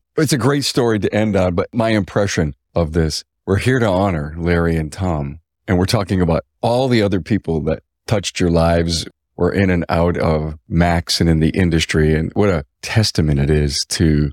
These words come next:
the camaraderie that exists in our industry.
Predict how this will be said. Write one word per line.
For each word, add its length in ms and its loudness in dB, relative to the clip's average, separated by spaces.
the 100 -2
camaraderie 800 2
that 160 -2
exists 500 -2
in 120 4
our 140 2
industry. 540 -2